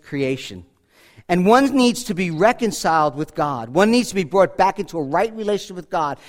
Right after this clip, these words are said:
in order for us to fulfill the very creative purpose in which we were designed, to bring him glory.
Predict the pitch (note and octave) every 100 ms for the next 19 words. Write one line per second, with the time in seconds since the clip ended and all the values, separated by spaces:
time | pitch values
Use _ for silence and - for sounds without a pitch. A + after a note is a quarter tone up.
0 | - F#3+ G3 A3 C4 D4+ - C4 G#3 G3
1 | - G3+ G3+ - A#3 A#3 F#3+ G3+ F#3 -
2 | F#3 G#3+ D#4 D#4+ - A#3 A3 G#3+ - F3
3 | E3 G3 F#3+ F#3+ F3 E3 F#3 E3 A#2+ G2+
4 | _ _ _ _ _ _ _ - F#3 G3
5 | C4 B3 A#3+ A#3+ G#3 A3 G3 A#2 F#2+